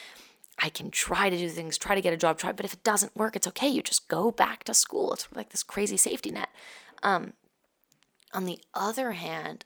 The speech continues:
a gap sort of, a gap year, like, undermines, seems to undermine anything real that happens during this year. And I kinda realized the other day, like,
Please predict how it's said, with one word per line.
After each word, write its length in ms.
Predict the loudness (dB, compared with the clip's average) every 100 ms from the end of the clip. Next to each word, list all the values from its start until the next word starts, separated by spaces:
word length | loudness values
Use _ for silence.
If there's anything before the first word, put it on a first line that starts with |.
| -12
a 80 | -12 -14 _
gap 480 | -4 2 4 2 2
sort 360 | 2 2 0 -6
of, 120 | -8 -16 -18
a 60 | _ -4
gap 320 | 0 0 -2
year, 180 | -2 -2
like, 240 | -2 -6 -6
undermines, 1000 | -4 0 0 0 -2 -2 -2 -2 -2 -4 -4 -16 -20 _ -4
seems 360 | 0 2 2 0
to 100 | -2
undermine 460 | -2 -2 -2 -2
anything 340 | -4 -4 -8 -4
real 480 | 0 2 2 2 -2
that 140 | -2
happens 480 | -2 -4 -4 -10 -6
during 260 | -4 -4
this 220 | -4 -6 -4
year. 200 | -6 -6
And 120 | -4
I 80 | -6
kinda 240 | -4 -4 0
realized 320 | 2 2 0
the 60 |
other 120 | -4 -6
day, 140 | -8
like, 140 | -8